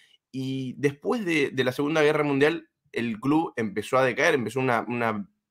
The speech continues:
se podría decir, una debra-, debacle, en la que después de,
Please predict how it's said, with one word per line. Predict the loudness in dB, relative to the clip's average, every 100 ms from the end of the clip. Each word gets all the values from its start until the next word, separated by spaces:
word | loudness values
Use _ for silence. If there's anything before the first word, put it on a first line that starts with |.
| _ _ -8
se | -4
podría | 0 0
decir, | 0 -2
una | -2 0
debra-, | 2 4 4 2
debacle, | -2 2 2 0 -4 -6 _ _
en | -6
la | -4 -2
que | -2 -4 -8 _ _ _ _ _
después | -6 -2 2 4
de, | 4